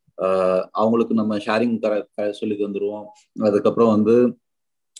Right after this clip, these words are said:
டீஃபாரஸ்டேஷனோட எஃபெக்டை சொல்லி தந்துருவோம், குளோபல் வார்மிங்கோட எஃபெக்டை சொல்லி தந்துருவோம், how to socialize அப்படிங்கிறத சொல்லி தந்துருவோம். So, அந்த பேரண்டிங், அதாவது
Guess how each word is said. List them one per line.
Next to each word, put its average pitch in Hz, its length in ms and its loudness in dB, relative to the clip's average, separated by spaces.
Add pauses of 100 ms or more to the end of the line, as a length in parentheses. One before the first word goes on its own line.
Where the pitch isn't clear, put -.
(180)
டீஃபாரஸ்டேஷனோட 110 1000 2
எஃபெக்டை 104 320 -4
சொல்லி 107 220 -4
தந்துருவோம், 101 420 -4
குளோபல் 110 340 0
வார்மிங்கோட 101 480 -2
எஃபெக்டை 95 380 -8
சொல்லி 98 340 -4
தந்துருவோம், 98 340 -6 (320)
how 113 160 0
to 139 80 0 (100)
socialize 110 500 0
அப்படிங்கிறத 107 560 -2
சொல்லி 101 240 -4
தந்துருவோம். 92 520 -6 (380)
So, 160 320 0 (120)
அந்த 101 380 -10
பேரண்டிங், 147 520 -4
அதாவது 135 460 -4